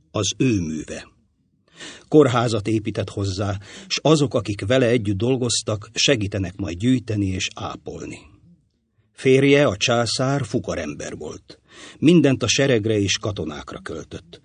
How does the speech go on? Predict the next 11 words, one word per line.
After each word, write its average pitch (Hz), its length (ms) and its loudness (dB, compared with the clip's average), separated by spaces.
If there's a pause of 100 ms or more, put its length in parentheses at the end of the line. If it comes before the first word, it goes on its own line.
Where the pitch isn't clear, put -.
(200)
A 87 100 -8
birodalom 135 640 4
úgy 170 180 2
lebegett 127 480 2
előtte, 127 560 0
mint 104 200 0
száz 123 420 0
helyen 98 260 -4
szétterülő 92 720 -4
hatalmas - 640 -6
tábor. - 520 -12